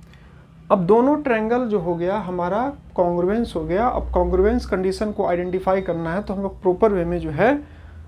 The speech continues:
हम लोग फिगर को जब ऑब्जर्व करेंगे तो हम लोग को बहुत ही ईजीली में पता चल जाएगा कि इस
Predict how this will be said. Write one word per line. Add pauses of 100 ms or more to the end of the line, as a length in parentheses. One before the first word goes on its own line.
(160)
हम
लोग
फिगर
को
जब
ऑब्जर्व
करेंगे
तो
हम
लोग
को
बहुत
ही (460)
ईजीली
में
पता
चल
जाएगा
कि
इस